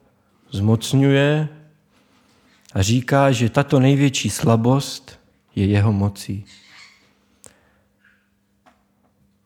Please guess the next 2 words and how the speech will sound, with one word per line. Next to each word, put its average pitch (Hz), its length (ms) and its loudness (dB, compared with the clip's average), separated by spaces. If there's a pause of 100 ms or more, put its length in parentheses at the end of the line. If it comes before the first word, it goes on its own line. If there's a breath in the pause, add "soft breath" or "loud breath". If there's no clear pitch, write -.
(120)
Holé, 160 600 2 (1040)
nahé 143 680 2